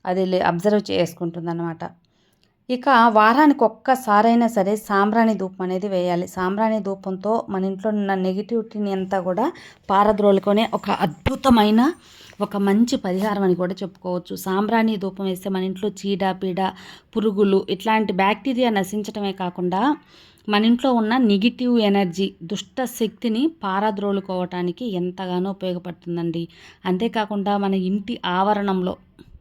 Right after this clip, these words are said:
వ-, వేప చెట్టు పెంచుకోవడం ఎంతో మంచిది. అంటే అది బేసిక్‌గా మన సైంటిఫిక్‌గా బ్యాక్టీరియాని తొలగించి ఒక మంచి ఆక్సిజన్ని,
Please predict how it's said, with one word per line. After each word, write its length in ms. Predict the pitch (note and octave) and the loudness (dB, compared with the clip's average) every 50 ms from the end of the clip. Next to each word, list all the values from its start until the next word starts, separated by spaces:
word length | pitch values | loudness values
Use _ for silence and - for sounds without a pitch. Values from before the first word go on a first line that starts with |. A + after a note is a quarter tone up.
| _ - - - | _ -20 -16 -12
వ-, 200 | G3 F#3 F#3+ F#3 | -8 -6 -4 -4
వేప 440 | F3 F3 G3 G3 G#3 - A#3+ A#3 - | 0 0 2 0 0 -2 -4 -4 -4
చెట్టు 180 | G#3+ F#3 - - | -6 -6 -6 -6
పెంచుకోవడం 560 | G3 F#3 F#3 F3+ - - F#3+ F3 F3 F3 G#3 | -4 -4 -4 -4 -6 -6 -6 -6 -4 -4 -4
ఎంతో 420 | G3+ F#3 F3+ F#3 F3+ F#3 G#3+ A3 | -2 -2 -2 -2 -4 -6 -6 -4
మంచిది. 500 | G#3+ G3 F3+ F3+ F3 - F3+ D#3 - - - _ - - - - - _ - | -2 0 0 0 -2 -4 -6 -10 -10 -14 -14 _ -20 -20 -20 -20 -20 _ -6
అంటే 220 | G3+ G#3+ G#3 A#3 A#3 | -4 -2 0 2 0
అది 360 | A3+ G#3 A3 G#3+ G#3 G3+ G3 | 2 2 4 4 6 6 4
బేసిక్‌గా 460 | F3+ G3 G#3 G3+ G3+ A3+ G#3 - A3+ | 4 4 2 2 0 -2 -4 -4 -4
మన 160 | A3 G#3+ G#3 | -2 -2 -2
సైంటిఫిక్‌గా 640 | G3+ G3+ G#3+ G3+ G#3 A3 G#3+ - - G#3 F#3 F#3 G#3 G#3+ | -2 -2 0 0 0 0 -2 -4 -8 -10 -4 -2 -2 -2
బ్యాక్టీరియాని 600 | F#3+ F3+ F#3+ F#3+ F#3+ F#3 - G3 G3 F#3+ F#3+ F#3+ | 2 2 0 0 0 -4 -8 -4 -2 0 -2 -2
తొలగించి 600 | F#3 F#3+ F#3 F#3+ F3+ F3+ F#3+ F3+ F#3 - G3+ G#3 | -2 -4 -4 -4 -4 -4 -4 -6 -6 -8 -6 -6
ఒక 200 | G3+ F3+ - F#3+ | -6 -8 -8 -6
మంచి 400 | F#3 F#3+ G3 G#3+ A3+ A3+ - B3 | -4 -2 0 0 0 0 0 0
ఆక్సిజన్ని, 760 | - G3 G3 F#3 F#3+ - G3+ F3 G3 G3 G3 F#3+ F#3 F3+ | 2 2 0 0 -2 -6 -6 -4 -2 -2 -2 -2 -2 -4